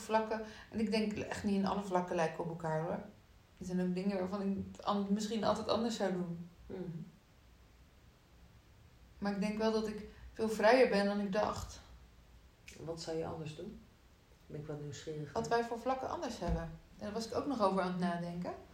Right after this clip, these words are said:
Speaker 1: Maar ik denk, we hebben er zeker. Ja, waar ik bijvoorbeeld aan dacht, maar dat is, die ga ik wel anders doen, maar die kan ik nog niet anders. Dat is wel ook wel leuk. Ik dacht op het vlak van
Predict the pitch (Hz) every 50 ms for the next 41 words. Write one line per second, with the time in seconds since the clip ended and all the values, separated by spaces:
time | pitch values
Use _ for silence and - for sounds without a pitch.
0 | - - - - - - - - 202 196 208 220 208 196 196 208 233 226 214 208
1 | 196 185 185 214 247 240 - 165 151 151 151 - - - - - - - - -
2 | - - - - - - - - - - - - - - - - - 185 - -
3 | 190 202 202 202 202 202 208 220 226 220 220 202 202 196 196 196 196 - - -
4 | - - - - - - - - - - - - - - 196 202 202 202 202 214
5 | 233 226 - - - - - 214 208 208 190 202 247 254 - 214 196 - - 185
6 | 185 190 190 190 190 190 202 214 226 226 208 202 - - 240 226 214 - 165 160
7 | - - 165 87 85 - 156 160 - - - 180 - - - - - - - 196
8 | 190 180 160 160 165 202 196 208 - - - - - - - - - - - -
9 | - - 185 185 185 185 185 - - 202 196 202 202 - 202 196 196 196 196